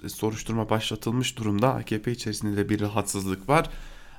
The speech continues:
Ancak bu öyle bir ip ki çektiğiniz anda ucu bucağı olmayacak bir ip. O nedenle bu soruşturmanın bir yere gelmeyeceğini başından hepimiz biliyoruz.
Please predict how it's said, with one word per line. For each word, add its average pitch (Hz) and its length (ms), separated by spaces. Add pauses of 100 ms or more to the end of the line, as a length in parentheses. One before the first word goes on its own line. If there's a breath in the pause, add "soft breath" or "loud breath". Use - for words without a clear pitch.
(100)
Ancak 147 360
bu 151 200
öyle 190 240
bir 113 80
ip 110 240
ki 180 280
çektiğiniz 123 580
anda 113 540
ucu 120 440
bucağı 107 360
olmayacak 101 760
bir - 240
ip. 151 260 (400 loud breath)
O 147 120
nedenle 104 440
bu 139 60
soruşturmanın 104 640
bir 135 100
yere 101 200
gelmeyeceğini 107 760 (180)
başından 101 360
hepimiz 110 500 (100)
biliyoruz. 98 580